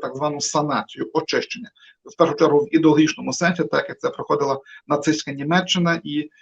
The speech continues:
і, і імператорська Японія після Другої світової війни. Це абсолютні показники, підкреслюю, абсолютні. І я на них стояв, стою і буду стояти. Але тут якраз і головоломка: а як їх досягнути? От як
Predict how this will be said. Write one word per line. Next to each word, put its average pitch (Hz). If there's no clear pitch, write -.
і, 156
і 156
імператорська 160
Японія 151
після 143
Другої 147
світової 139
війни. 147
Це 175
абсолютні 170
показники, 123
підкреслюю, -
абсолютні. 151
І 131
я 139
на 143
них 147
стояв, 143
стою 156
і 127
буду 180
стояти. -
Але 135
тут 165
якраз 175
і 180
головоломка: 165
а 135
як 135
їх 131
досягнути? 151
От -
як 156